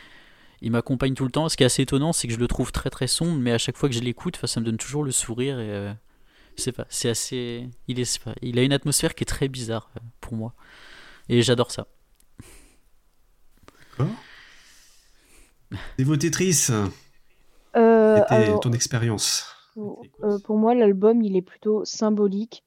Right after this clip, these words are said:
Speaker 3: Je l'ai écouté dès que tout a été teasé, et cetera. En partie pour, euh, Ghost Again,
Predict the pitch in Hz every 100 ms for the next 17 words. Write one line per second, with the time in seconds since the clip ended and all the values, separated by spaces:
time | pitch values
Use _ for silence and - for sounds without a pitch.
0 | - 175 175 175 175 175 170 - 185 175
1 | 180 185 180 170 165 165 160 _ 180 170
2 | 175 170 - 180 170 175 170 170 180 170
3 | 170 175 _ _ _ _ 170 165 170 -
4 | 180 170 165 160 165 165 - 165 170 170
5 | 175